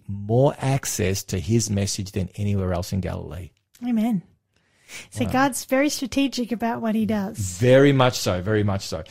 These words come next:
Speaker 1: So we have the United States, these two horns that represent, as we've talked about, you know,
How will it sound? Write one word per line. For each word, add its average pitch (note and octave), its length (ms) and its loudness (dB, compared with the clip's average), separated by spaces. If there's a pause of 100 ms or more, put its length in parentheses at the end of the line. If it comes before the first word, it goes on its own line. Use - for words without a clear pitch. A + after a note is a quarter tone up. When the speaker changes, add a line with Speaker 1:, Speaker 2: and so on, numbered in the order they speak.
(140)
Speaker 1:
So D3 240 8
we C#3+ 120 8
have E3+ 280 6
the D3 80 2
United C3 320 4
States, G#2 440 2
these A2+ 240 0
two F#3+ 320 2
horns C#3+ 480 2
that G#2 160 4
represent, A2+ 440 2
as G#2+ 160 0
we've A2 140 -2
talked A#2+ 240 -4
about, G#2+ 400 2 (460)
you A2+ 100 -2
know, A2+ 220 2